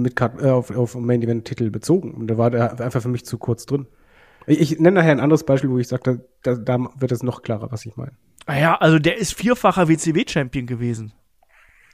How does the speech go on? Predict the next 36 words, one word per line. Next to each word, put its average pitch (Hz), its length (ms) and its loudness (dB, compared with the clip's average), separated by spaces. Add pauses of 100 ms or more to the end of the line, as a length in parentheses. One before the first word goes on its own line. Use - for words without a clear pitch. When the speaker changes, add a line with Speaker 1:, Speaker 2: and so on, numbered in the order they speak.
(260)
Speaker 2:
Plus - 420 0 (400)
einmal 196 540 4
noch, 180 260 2 (160)
äh, 156 140 -4
W-C-W-Champion 175 920 -2
bei 156 140 0
der 170 160 2
W 156 120 -4
W 156 60 -10
F, 180 220 -6
dann 165 160 -2
nochmal 170 220 0
World 160 180 0
Speaker 1:
Ja, 135 80 2
aber 135 120 4
Speaker 2:
Heavyweight 135 180 -2
Champion. 135 320 -6
Ist 143 180 -12
da 175 60 4
Speaker 1:
bei, 139 160 4
Speaker 2:
zu 127 60 2
Speaker 1:
bei 123 100 6
Speaker 2:
tun, 123 140 4
als 180 160 4
ob 135 60 -2
der 147 100 6
Speaker 1:
W 185 40 6
C 160 80 2
W 143 60 6
Speaker 2:
nur 139 80 8
Speaker 1:
hast 160 100 4
Speaker 2:
zwischendurch 156 340 -6
mal 139 140 0
da 131 140 -4
gewesen 135 360 -6
wäre? 156 300 -2